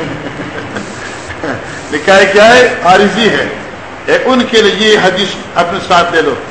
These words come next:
یأکل و یطعم من المت-، من المتعۃ۔ عطا کہتے ہیں کہ آپ جناب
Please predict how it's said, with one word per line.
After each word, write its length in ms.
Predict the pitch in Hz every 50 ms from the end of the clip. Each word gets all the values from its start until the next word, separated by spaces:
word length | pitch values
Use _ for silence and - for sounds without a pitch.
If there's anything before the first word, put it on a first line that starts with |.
| - - - - - - - -
یأکل 540 | 160 208 226 233 233 233 - 202 233 233 226
و 200 | 226 214 208 202 190 226
یطعم 340 | 233 233 - 214 220 214 208
من 260 | 202 202 196 196 196
المت-، 880 | 190 190 185 185 190 185 - - - - - - - - - - - 180
من 100 | 196 214
المتعۃ۔ 600 | 214 208 190 185 185 190 - - - 120 - - 107 98 92 - - - - - - - - - - - - - - - -
عطا 300 | 131 151 156 - 214 214 214 214 214
کہتے 300 | 226 226 226 226 226 233
ہیں 140 | 226 226 220 -
کہ 60 | 220 - 202
آپ 300 | 196 208 208 208 208 196
جناب 360 | 196 190 185 185 202 214